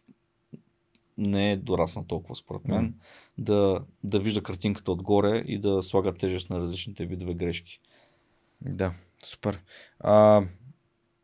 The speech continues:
Speaker 2: да, имам един акт, така че
Speaker 1: М,
Speaker 2: разбирам.
Speaker 1: всички имаме.
Speaker 2: Да.
Speaker 1: <laughs>
Speaker 2: А, аз те-, за тебе ли говорих за този акт? С тебе говорих.
Speaker 1: Не съм, м, м, с мен
Speaker 2: Бях-
Speaker 1: постоянно говорят хора за, за актове и не знам дали
Speaker 2: Добре,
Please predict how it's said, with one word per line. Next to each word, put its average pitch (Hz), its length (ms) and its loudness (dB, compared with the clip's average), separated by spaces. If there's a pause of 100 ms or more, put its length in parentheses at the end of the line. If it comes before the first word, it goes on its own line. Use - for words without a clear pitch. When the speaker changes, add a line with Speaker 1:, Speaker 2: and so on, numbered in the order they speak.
(260)
Speaker 2:
да, 104 160 2
имам 101 200 2
един 95 220 0
акт, 90 300 -2
така - 240 -12
че 87 240 -10 (140)
Speaker 1:
М, 90 260 -2
Speaker 2:
разбирам. 95 400 0
Speaker 1:
всички 87 300 -8
имаме. 90 260 -2 (420)
Speaker 2:
Да. 98 360 2 (220)
Speaker 1:
<laughs> - 220 -10
Speaker 2:
А, 110 760 8 (200)
аз 131 220 0
те-, - 200 -6
за 98 120 -10
тебе 131 200 2
ли 185 80 -2
говорих 151 320 0
за 95 120 -8
този 92 220 -6
акт? - 260 -16 (100)
С - 80 -20
тебе 113 180 -2
говорих. 98 340 -6
Speaker 1:
Не 101 120 -6
съм, - 200 -8
м, 107 240 -6
м, 117 160 -4
с 117 120 -8
мен 127 120 4
Speaker 2:
Бях- 127 60 -2
Speaker 1:
постоянно 131 300 4
говорят 123 240 2
хора 117 180 4
за, 113 260 -2
за 110 180 4
актове 110 360 -2
и 113 60 0
не 107 100 -2
знам 104 220 0
дали 92 280 -2 (140)
Speaker 2:
Добре, 117 340 -2